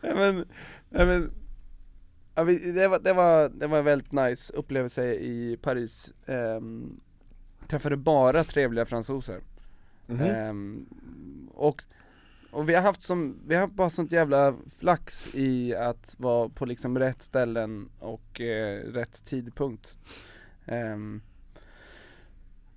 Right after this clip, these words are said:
Speaker 1: Amsterdam så kollade vi, dagen efter så kollade vi på Augustin.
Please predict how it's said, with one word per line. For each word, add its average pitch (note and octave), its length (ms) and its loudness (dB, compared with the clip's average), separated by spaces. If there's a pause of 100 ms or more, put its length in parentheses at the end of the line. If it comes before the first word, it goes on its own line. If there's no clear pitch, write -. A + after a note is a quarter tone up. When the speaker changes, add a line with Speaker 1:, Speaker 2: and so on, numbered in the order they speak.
(440)
Speaker 1:
Amsterdam F3 560 4
så F3 100 -6
kollade E3 340 2
vi, D3 280 4
dagen D3+ 240 6
efter D#3 260 0
så - 60 -10
kollade D3 220 0
vi C#3+ 60 0
på C#3 100 0
Augustin. D#3 680 0